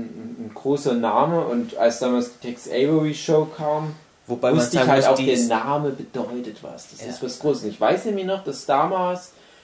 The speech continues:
Speaker 1: auch ein ziemlicher Zeremon um die Serie drumherum veranstaltet wurde, was ich gar nicht so gewohnt war von dem Super R T L-Programm. Ich mein, das war eine Zeit, da lief, glaub ich, schon SpongeBob, da hat sich kein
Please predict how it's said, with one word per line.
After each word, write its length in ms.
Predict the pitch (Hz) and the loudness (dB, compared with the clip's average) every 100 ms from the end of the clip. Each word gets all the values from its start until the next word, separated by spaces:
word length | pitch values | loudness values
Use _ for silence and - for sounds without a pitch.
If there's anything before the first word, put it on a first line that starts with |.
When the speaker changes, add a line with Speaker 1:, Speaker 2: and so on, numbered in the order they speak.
| - | -6
Speaker 1:
auch 220 | 117 127 | -2 0
ein 100 | 117 | -2
ziemlicher 540 | - 180 220 240 220 190 - - - - _ | -4 -6 -4 -2 0 0 -2 -20 -20 -20 _
Zeremon 580 | - 143 131 160 277 285 | 0 2 4 4 2 2
um 180 | 165 123 | 0 -2
die 360 | 117 110 101 | -2 0 0
Serie 400 | - - 117 113 | -2 -2 0 -2
drumherum 540 | 104 120 113 107 120 113 | -6 -8 -4 -2 -2 -2
veranstaltet 880 | 120 104 156 - - 110 101 101 - | -6 -4 -4 -4 0 0 2 0 -2
wurde, 240 | 107 104 | 0 0
was 160 | 107 - | -2 -4
ich 100 | - | 0
gar 140 | 113 | 0
nicht 160 | 139 - | 0 -4
so 100 | 120 | -6
gewohnt 540 | 113 104 147 208 - | -6 4 4 4 4
war 160 | 117 - | 2 0
von 180 | 110 | -4
dem 160 | 104 98 | -6 -8
Super 640 | - - 156 170 247 196 | -8 -8 -4 -4 2 2
R 240 | - 107 107 | 2 -2 -2
T 160 | 113 | -6
L-Programm. 640 | - 101 - 101 98 104 101 | -6 -6 -6 -10 -8 -4 -4
Ich 80 | 104 | -4
mein, 180 | 120 - - - - | -4 -4 -12 -20 -20
das 140 | - - | -14 0
war 100 | 117 | 0
eine 140 | 131 | 0
Zeit, 260 | - 131 131 | 2 4 4
da 60 | |
lief, 240 | 110 131 - | 2 0 0
glaub 240 | 127 117 | 4 4
ich, 120 | 113 | 2
schon 140 | - 98 | -6 -10
SpongeBob, 800 | - 120 123 160 - 113 - - | -2 2 4 2 -2 -2 -2 -4
da 120 | 104 | -12
hat 200 | - - | -14 -16
sich 160 | - | -18
kein 400 | - 101 98 98 | -10 -8 -8 -10